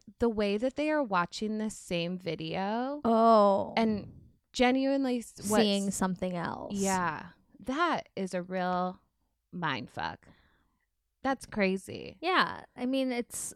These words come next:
Speaker 2: literally out there for us to see. I mean, honestly, I'm not trying to, like, bring up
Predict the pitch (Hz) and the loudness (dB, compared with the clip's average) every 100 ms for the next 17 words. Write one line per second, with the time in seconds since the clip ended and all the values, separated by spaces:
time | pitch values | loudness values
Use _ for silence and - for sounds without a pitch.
0 | _ 240 262 294 277 226 202 196 214 - | _ -2 0 2 0 0 0 -2 -6 -6
1 | 202 190 - 196 208 202 - 202 - 233 | -6 -6 -10 -10 -10 -10 -12 -12 -10 -8
2 | 208 196 190 - - - - 240 262 233 | -6 -6 -10 -20 -20 -12 -6 -2 -2 -2
3 | - 240 233 233 247 233 202 196 208 214 | -6 -4 -4 -4 -4 -2 -4 -4 -4 -2
4 | 202 - 226 220 - | -4 -8 -8 -8 -10